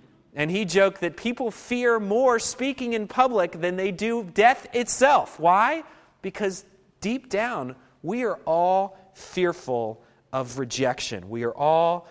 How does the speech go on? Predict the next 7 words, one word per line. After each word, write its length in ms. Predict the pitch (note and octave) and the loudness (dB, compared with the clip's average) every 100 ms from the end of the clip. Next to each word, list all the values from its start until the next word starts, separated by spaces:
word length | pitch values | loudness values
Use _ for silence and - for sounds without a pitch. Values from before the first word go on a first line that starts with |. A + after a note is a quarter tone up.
| - | -20
fearful 800 | - - D#3 D#3 - B2+ G#2+ G2+ - _ _ | -20 -6 -2 -2 -2 -4 -4 -6 -18 _ _
that 180 | B2+ A#2+ | -8 -8
people 380 | - E3 D#3 D3 | -8 -8 -6 -6
will 160 | C3+ | -6
not 420 | A#2+ B2 B2+ C3+ - | -8 -4 -4 -4 -8
accept 560 | - - - D3+ - A#2+ | -12 -6 0 0 2 -2
us. 320 | G2+ - - | -4 -6 -12